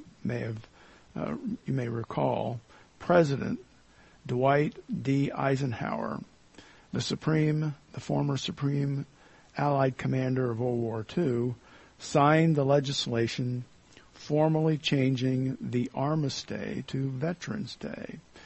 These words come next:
And he wrote, "Let us solemnly remember the sacrifices of all those who fought so valiantly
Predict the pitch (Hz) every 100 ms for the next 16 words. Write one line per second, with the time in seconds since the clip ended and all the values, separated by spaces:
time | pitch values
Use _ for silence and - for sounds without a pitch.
0 | - - - - - - 147 151 147 151
1 | 208 156 160 - - - - - - -
2 | - 170 180 160 165 - - - _ -
3 | - - - 160 156 151 135 117 - -
4 | - - - _ 131 127 139 143 139 127
5 | - 151 156 156 - 135 131 - 139 131
6 | - - 123 120 131 147 131 120 120 120
7 | 123 - - - - _ - 131 - 139
8 | 143 - - 123 117 127 135 139 127 113
9 | - - 107 101